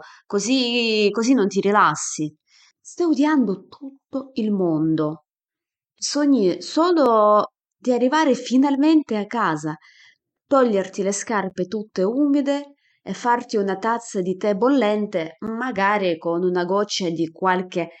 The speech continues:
liquore che te lo sei meritato, secondo me. Ma, ahimè, oggi il tuo destino è di entrare nella storia.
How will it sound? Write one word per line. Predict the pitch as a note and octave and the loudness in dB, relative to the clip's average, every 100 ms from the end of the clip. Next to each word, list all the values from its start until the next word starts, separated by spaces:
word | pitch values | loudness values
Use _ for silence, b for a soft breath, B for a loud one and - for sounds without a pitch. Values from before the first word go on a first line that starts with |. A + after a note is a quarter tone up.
| B _ | B _
liquore | B3 D#4 - F#3 G#3+ A3+ G#3+ | -2 -2 0 0 2 0 -2
che | G#3 F#3+ - | -4 -10 -10
te | - A3+ | -6 -2
lo | A#3 | -2
sei | A#3 A#3 A3+ | 0 0 2
meritato, | G#3+ A3 B3 A3 A3+ A3 | 0 0 0 0 -2 -4
secondo | - G3+ G3+ G#3+ G3+ G#3 | -8 -6 -4 -2 0 0
me. | G3+ G3 _ B B B B B B B _ _ _ _ _ _ B3 | -2 -4 _ B B B B B B B _ _ _ _ _ _ 0
Ma, | F4 G4 - b b b b _ | 2 0 -2 b b b b _
ahimè, | - F#4+ C#4 A3+ C4 - b b _ _ - | -2 4 4 4 0 -6 b b _ _ -10
oggi | G3+ G#3+ F#3 F#3 F3+ E3+ E3+ | -4 -4 -2 0 2 0 -2
il | F#3 F3 | -6 0
tuo | B3+ A3 | 2 4
destino | B3 C#4+ - G#3 G#3+ G#3 | 2 -2 -6 -4 -2 0
è | F3+ | 0
di | E3+ F3 | 0 0
entrare | E3+ E3+ F3+ F3 E3 | 0 -2 -2 -2 -2
nella | E3 D#3 D3+ | 0 -2 -2
storia. | - - A3 F3+ D#3+ D#3 | -6 -6 -4 -2 -2 -4